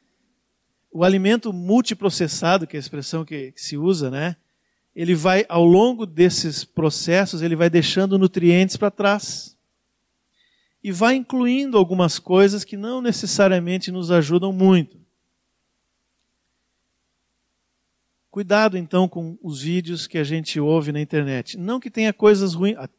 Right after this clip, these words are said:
alguns têm. Muitos têm problemas. Mas tem coisa muito boa, e eu não tô dizendo pra parar de o-, de olhar os irmãos que, que postam vídeos e ensinos na, no YouTube, tá? Por favor, não me entendam mal.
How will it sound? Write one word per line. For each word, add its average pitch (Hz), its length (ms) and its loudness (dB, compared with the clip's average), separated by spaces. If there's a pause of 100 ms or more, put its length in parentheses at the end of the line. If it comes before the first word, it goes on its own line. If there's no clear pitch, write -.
alguns 156 420 0
têm. 165 340 0 (720)
Muitos 175 600 2
têm 160 160 -8
problemas. 160 720 -2 (680)
Mas 147 140 -12
tem 214 140 -2
coisa 220 280 4
muito 226 260 0
boa, 190 280 4
e 175 40 6
eu 180 60 2
não 190 100 -4
tô 220 120 -8
dizendo 214 240 -8
pra 208 120 -2
parar 170 340 2
de 160 120 0
o-, 147 180 4
de 135 400 -10
olhar 139 260 2
os 143 140 2
irmãos 147 380 0
que, 143 260 -10
que 127 580 -16 (760)
postam 147 380 0
vídeos 143 380 0
e 147 40 -6
ensinos 147 480 -6
na, 139 320 -6
no 143 120 -4
YouTube, 156 440 2
tá? 123 200 -10
Por 156 140 -16
favor, 170 300 0
não 139 100 -6
me 165 80 -6
entendam 196 340 -2
mal. 127 320 -2